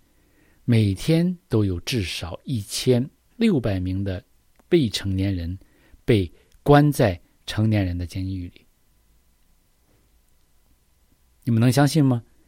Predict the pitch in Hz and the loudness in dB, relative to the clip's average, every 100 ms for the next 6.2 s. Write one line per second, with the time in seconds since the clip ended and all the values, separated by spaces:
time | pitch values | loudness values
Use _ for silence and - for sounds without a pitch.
0 | _ - 156 147 127 - 131 110 101 - | _ -2 6 6 6 4 2 4 2 0
1 | 143 147 190 - 120 113 95 98 - 160 | 2 2 -2 -2 0 0 0 -6 -4 -2
2 | 127 98 90 87 87 - 147 107 - - | 0 -2 -6 -10 -8 0 0 0 -6 -4
3 | - 170 156 101 113 - - 160 156 143 | 0 2 2 0 -2 -6 0 0 0 -2
4 | - 92 - 104 104 _ _ _ _ _ | -6 -6 -2 -2 -4 _ _ _ _ _
5 | _ 104 98 110 90 - 92 87 85 87 | _ -4 0 -2 -2 -6 -6 -4 -6 -6
6 | 95 87 | -8 -12